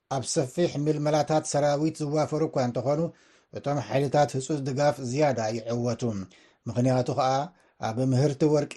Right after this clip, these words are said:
ዘተኮረ ኣብ ብዙሓት ማለት ክሳብ ሓምሳ ዝኾና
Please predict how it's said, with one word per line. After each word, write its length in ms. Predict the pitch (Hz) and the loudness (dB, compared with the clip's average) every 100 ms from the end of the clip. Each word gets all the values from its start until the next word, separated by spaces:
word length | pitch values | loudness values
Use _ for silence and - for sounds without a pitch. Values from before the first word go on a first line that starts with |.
| 165 | -4
ዘተኮረ 500 | 147 147 135 135 117 110 110 | -2 -2 -2 -2 -2 -2 -6
ኣብ 160 | - 127 | -8 -8
ብዙሓት 540 | 135 143 - 143 160 143 | -4 -2 -2 2 2 2
ማለት 320 | 127 117 117 - _ _ | -2 -2 -4 -10 _ _
ክሳብ 260 | - 143 120 | -4 -2 -2
ሓምሳ 400 | 95 147 175 - 143 120 | -2 0 0 2 2 2
ዝኾና 340 | 120 131 | 0 0